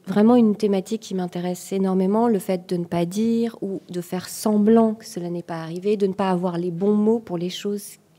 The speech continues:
qui adviennent. Donc ça, c'est une première chose. Ensuite, euh, rien n'est dit sur rien. C'est-à-dire que,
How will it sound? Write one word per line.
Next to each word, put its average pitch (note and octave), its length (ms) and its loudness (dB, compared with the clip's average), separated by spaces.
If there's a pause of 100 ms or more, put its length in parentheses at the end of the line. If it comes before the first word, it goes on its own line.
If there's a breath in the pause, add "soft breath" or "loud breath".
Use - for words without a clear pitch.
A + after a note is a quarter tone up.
(180)
qui - 140 -4
adviennent. E3+ 360 -6
Donc E3 120 -14
ça, G#3 100 0
c'est G#3+ 120 2
une G3+ 60 4
première F#3 300 -2
chose. D#3+ 300 -10
Ensuite, C#4+ 520 -2 (1040 loud breath)
euh, F3+ 580 -4 (160)
rien A#3 340 2
n'est G#3+ 160 6
dit G#3 200 -4
sur G3 240 -4
rien. F#3+ 380 0
C'est-à-dire E3+ 440 -6
que, F3 180 -6